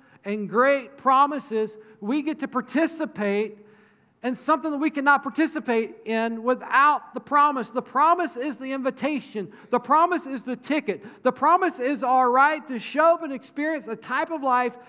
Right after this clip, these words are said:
in this life and the next life that we can never experience without them. I'm just saying, too often I believe we, low below,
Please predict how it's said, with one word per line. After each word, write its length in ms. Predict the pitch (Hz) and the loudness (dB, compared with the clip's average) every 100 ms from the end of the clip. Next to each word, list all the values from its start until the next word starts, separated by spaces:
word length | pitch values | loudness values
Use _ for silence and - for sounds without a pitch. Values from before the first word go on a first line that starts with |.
| 180 | -8
in 240 | 226 226 208 | -4 -2 0
this 340 | 302 339 - | 0 0 -2
life 340 | 247 254 254 240 - | 0 2 0 -4 -6
and 320 | 320 359 339 | 0 0 0
the 60 | |
next 400 | 302 269 269 - | -2 -2 -4 -6
life 280 | 247 240 233 | 0 0 0
that 120 | 233 | -6
we 100 | 233 | -8
can 180 | 233 233 | -8 -6
never 320 | 226 269 277 | -2 -4 -4
experience 720 | 262 196 - 226 220 214 165 - | -10 -12 -14 -10 -8 -8 -12 -14
without 440 | 175 160 156 - | -8 -8 -8 -12
them. 160 | 113 98 _ _ _ _ _ _ _ _ _ _ _ _ _ _ _ _ | -20 -20 _ _ _ _ _ _ _ _ _ _ _ _ _ _ _ _
I'm 120 | 156 208 | -12 -8
just 220 | 233 - | -10 -6
saying, 300 | 220 214 175 | -4 -4 -6
too 180 | 214 208 | -4 -2
often 340 | 208 208 175 | -2 -4 -8
I 60 | 165 | -8
believe 280 | 170 180 | -6 -6
we, 120 | 180 170 | -6 -6
low 220 | 175 185 | -6 -6
below, 320 | 170 165 165 | -6 -8 -10